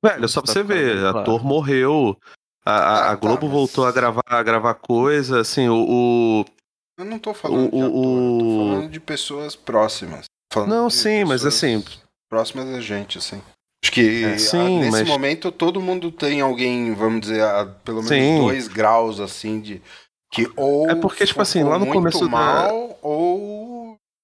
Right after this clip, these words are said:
Speaker 3: literalmente faleceu. Já estamos nesse ponto,
Speaker 2: Sim,
Speaker 3: assim.
Speaker 2: sim.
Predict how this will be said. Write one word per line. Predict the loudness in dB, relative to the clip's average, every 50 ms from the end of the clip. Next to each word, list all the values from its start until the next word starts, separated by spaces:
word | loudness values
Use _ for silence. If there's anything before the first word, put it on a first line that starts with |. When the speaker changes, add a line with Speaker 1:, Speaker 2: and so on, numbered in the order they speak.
| _ _ _
Speaker 3:
literalmente | -4 -2 -2 0 0 -2 -2 2
faleceu. | 2 2 2 2 2 0 2 2 2 2 2 0
Já | -2 -4
estamos | -6 -4 -2 0 0 0 -2 -4
nesse | -6 -6 -8 -8 -10
ponto, | -6 -6 -2 0
Speaker 2:
Sim, | 2 2 2
Speaker 3:
assim. | 0 -2 -6 -12 -14 -6 -4
Speaker 2:
sim. | -4 -4 -2 -6 -8